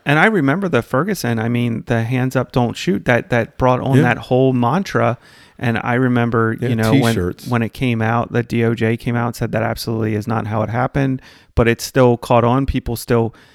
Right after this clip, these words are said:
Speaker 1: still say it. And, and I, you know, I, I remember being on car stops in the city, and I'd have these yahoos walk up, um,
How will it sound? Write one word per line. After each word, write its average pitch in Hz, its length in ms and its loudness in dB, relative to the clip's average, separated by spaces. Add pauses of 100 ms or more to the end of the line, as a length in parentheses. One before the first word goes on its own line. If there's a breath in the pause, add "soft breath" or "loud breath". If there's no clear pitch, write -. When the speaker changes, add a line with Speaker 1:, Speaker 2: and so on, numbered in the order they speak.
(160 soft breath)
Speaker 1:
still 117 280 0
say 120 300 2
it. - 180 -2
And, 113 420 -2
and 117 220 0
I, 131 300 0 (260)
you 135 160 0
know, 110 140 4
I, 120 140 0 (180)
I 190 60 0
remember 220 300 0
being 175 180 -2
on 180 120 -2
car 208 300 -8
stops - 540 -10
in 175 100 -4
the 185 80 -4
city, - 380 -6 (120)
and 135 140 -6
I'd 196 160 -6
have 190 340 -6 (260)
these 196 240 -6
yahoos 180 560 -2
walk 175 320 -2
up, 196 200 -4 (720 soft breath)
um, 151 340 2